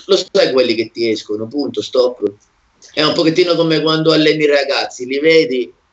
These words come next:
eh, e dici: "Vabbè sì, ma ancora ne hai altre cinque, sei". No, ma io sono cotto, vedi che c'è le altre cinque, sei, perché si vede. Quindi a un certo punto l-, la, la prendi quella percezione.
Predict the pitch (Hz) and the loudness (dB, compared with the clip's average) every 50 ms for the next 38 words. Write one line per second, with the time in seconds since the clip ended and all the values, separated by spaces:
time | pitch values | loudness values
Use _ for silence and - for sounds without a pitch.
0 | _ - - 131 135 131 135 139 139 135 - - 151 151 143 123 123 127 156 147 | _ -20 -20 -12 -10 -8 -6 -6 -6 -6 -4 -2 -2 0 -2 -2 -4 -2 -2 0
1 | 131 131 127 127 147 123 123 127 127 - - 127 123 131 135 131 127 123 123 123 | 2 2 2 2 0 -2 -2 0 0 2 2 2 2 2 0 0 2 0 0 0
2 | 135 123 117 - 147 139 139 - 139 127 123 - 131 110 101 104 147 170 151 135 | 0 -2 -2 -2 -4 -6 -2 2 2 2 4 4 4 4 4 2 0 -2 -4 -4
3 | 135 160 175 170 151 131 - 143 127 135 139 127 117 110 110 - 110 139 135 117 | -4 -4 0 2 2 2 0 -2 -4 -6 -8 -4 -2 -4 -2 0 0 0 0 0
4 | 107 107 120 - 147 135 131 123 104 92 - - - 104 - 104 101 - - 98 | 0 -2 0 0 0 2 2 2 0 0 -4 -6 -12 -12 -12 -14 -14 -8 -6 -6
5 | 98 - 101 87 82 90 - 113 - 139 135 127 - - 151 - 104 - 117 101 | -2 0 0 0 0 0 -2 -2 -4 -4 -4 -4 -2 -2 0 2 2 2 2 2
6 | 85 85 82 82 - _ _ _ _ _ - 139 123 123 123 143 131 131 160 160 | 0 -2 -6 -8 -12 _ _ _ _ _ -4 -2 -2 0 0 0 2 2 2 2
7 | 170 160 160 139 120 110 - - - - 123 120 101 90 - - - 120 131 131 | 2 2 4 4 4 2 0 -2 -4 -6 -4 -4 -6 -8 -8 -6 -2 0 0 0
8 | 127 123 131 127 143 156 147 135 123 113 107 113 110 113 110 110 107 - - 123 | 2 0 0 2 2 2 2 2 0 0 0 0 0 0 0 -2 -4 -6 -8 -10
9 | 110 - - 113 113 107 104 98 95 95 92 | -8 -8 -6 -2 0 0 0 -2 -4 -8 -12